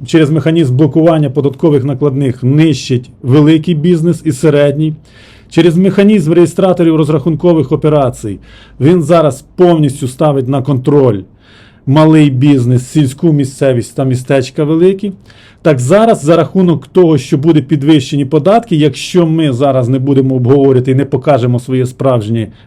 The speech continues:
відношення до таких реформ, які знищують українську економіку, які знищують український бізнес,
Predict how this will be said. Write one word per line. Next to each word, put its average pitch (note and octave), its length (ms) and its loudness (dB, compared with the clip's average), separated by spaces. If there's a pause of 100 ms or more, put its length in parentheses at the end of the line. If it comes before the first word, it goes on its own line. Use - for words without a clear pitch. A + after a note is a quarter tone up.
відношення C3+ 640 0
до B2 120 -2
таких C3 360 -2
реформ, A3 500 0 (360)
які C3 220 0
знищують C3 520 -2
українську B2+ 480 -2
економіку, B2+ 520 -2
які A#2+ 240 0
знищують A#2+ 400 -4
український A#2+ 460 -4
бізнес, F#3 400 -2